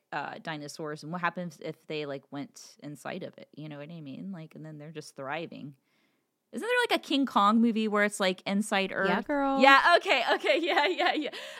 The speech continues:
Speaker 1: Okay, precisely that. <laughs> I'm still hoping for that megalodon.
Speaker 2: Oh,
Speaker 1: <laughs>
Speaker 2: hell no, absolutely not.
Speaker 1: I, I love, well, I don't, I don't wanna ever be in the sea with the megalodon, but I just think they're so cool. Sharks are so cool.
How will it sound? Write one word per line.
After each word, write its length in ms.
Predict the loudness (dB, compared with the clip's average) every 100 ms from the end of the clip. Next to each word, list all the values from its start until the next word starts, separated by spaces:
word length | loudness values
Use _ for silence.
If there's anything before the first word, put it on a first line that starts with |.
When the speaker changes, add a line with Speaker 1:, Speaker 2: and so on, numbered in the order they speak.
| 0
Speaker 1:
Okay, 200 | 0 0 -6 -8
precisely 840 | 0 2 2 2 2 2 2 2 4
that. 460 | 2 0 -2 -2 2
<laughs> 60 | 8 10 10 6 4 0 0 _ _ -12 -10 -12 -10 -4 -4 -4 -10 _ _ -12
I'm 100 | -10
still 200 | -4 -2
hoping 180 | 0 0
for 80 | -2
that 160 | 0
megalodon. 760 | 0 -2 -4 -6 -8 -10 -10 -2
Speaker 2:
Oh, 300 | 0 2 2 2
Speaker 1:
<laughs> 100 | 4
Speaker 2:
hell 240 | 4 4
no, 80 | 4
absolutely 640 | 2 0 -2 -6 -6 -6 -8
not. 380 | -6 -6 -4 0
Speaker 1:
I, 200 | 0 0 -6 -18 _
I 180 | -2 0
love, 360 | 0 0 0 -2 0
well, 140 | 0 2
I 120 | 2
don't, 240 | 2 0
I 120 | 2 0
don't 220 | 0 -2
wanna 200 | -4 -4
ever 220 | -4 -4
be 160 | -4 -6
in 80 | -8
the 80 | -10
sea 240 | -10 -8
with 160 | -6 -4
the 60 |
megalodon, 640 | -2 -2 -4 -2 0 0 -2
but 80 | -4
I 120 | -8
just 180 | -8 -8
think 120 | -8
they're 140 | -6 -6
so 380 | -6 -4 -4 -6
cool. 440 | -8 -8 -8 -10
Sharks 380 | -8 -4 -4 -4
are 120 | -10
so 340 | -8 -2 -2 -2
cool. 420 | -6 -10 -12